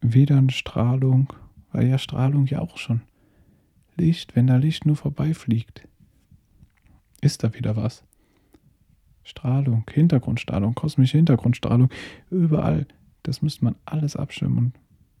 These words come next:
es geht einfach nicht. Es findet immer irgendwas einen Weg dadurch. Und wenn man's tatsächlich schaffen würde, das zu machen,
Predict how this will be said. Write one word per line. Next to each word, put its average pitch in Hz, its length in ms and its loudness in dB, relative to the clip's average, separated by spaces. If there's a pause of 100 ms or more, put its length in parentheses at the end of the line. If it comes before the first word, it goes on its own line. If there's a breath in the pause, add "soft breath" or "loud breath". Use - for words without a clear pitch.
(1080)
es - 140 -20
geht - 240 -2
einfach 131 280 -8
nicht. - 280 -12 (880 soft breath)
Es - 160 -20
findet 170 420 2
immer 156 400 2
irgendwas 139 440 -2
einen 123 220 -2
Weg 120 160 -6
dadurch. - 380 -4
Und 131 100 2
wenn - 140 -2
man's 202 200 0
tatsächlich 170 480 -4
schaffen 123 380 0
würde, 113 360 4 (3000 soft breath)
das - 240 -20
zu - 120 -4
machen, 104 320 -4